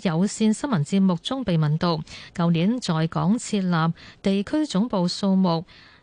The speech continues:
下跌嘅原因，邱應華話：以往相關數字都不停有變動，佢相信疫情下企業不論來港抑或離開香港都有不同原因，但相信隨住社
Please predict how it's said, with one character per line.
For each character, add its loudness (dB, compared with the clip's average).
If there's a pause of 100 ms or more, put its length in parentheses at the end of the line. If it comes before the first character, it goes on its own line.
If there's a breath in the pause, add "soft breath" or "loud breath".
(220 loud breath)
下 2
跌 -2
嘅 -2
原 -2
因， 0 (560 loud breath)
邱 0
應 2
華 0
話： 2
以 -2
往 -2
相 -4
關 -2
數 -2
字 0
都 -2
不 -2
停 -6
有 -2
變 4
動， 0 (100)
佢 -2
相 -4
信 2 (300 loud breath)
疫 0
情 -4
下 -2 (100)
企 0
業 0
不 -2
論 2 (320 loud breath)
來 0
港 -2
抑 0
或 0 (100)
離 -4
開 -4
香 -2
港 2
都 0
有 2
不 -6
同 -2
原 -2
因， 2 (260 loud breath)
但 0
相 0
信 2
隨 -4
住 -2
社 -4